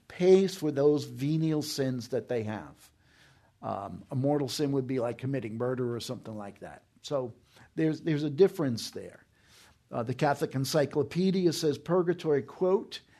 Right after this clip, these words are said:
"is a place of, or condition of temporal punishment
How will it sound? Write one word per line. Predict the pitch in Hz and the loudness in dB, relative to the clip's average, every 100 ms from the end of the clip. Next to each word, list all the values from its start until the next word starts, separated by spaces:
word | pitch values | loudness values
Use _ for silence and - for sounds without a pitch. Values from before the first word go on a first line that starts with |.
| _ | _
"is | - 151 151 - | 2 4 4 2
a | 147 135 131 | 0 2 0
place | - - 175 185 180 | -6 0 4 4 2
of, | - 151 123 - | -4 -8 -8 -4
or | 151 | -2
condition | 127 131 135 165 165 156 147 | -2 -2 0 -2 -2 -6 -6
of | 143 123 | -6 -6
temporal | - 120 107 - 175 185 180 180 - - | -4 -6 -4 -4 -2 0 0 -2 -8 -14
punishment | - 185 143 - 120 117 110 | -4 -2 -2 -4 -6 -6 -6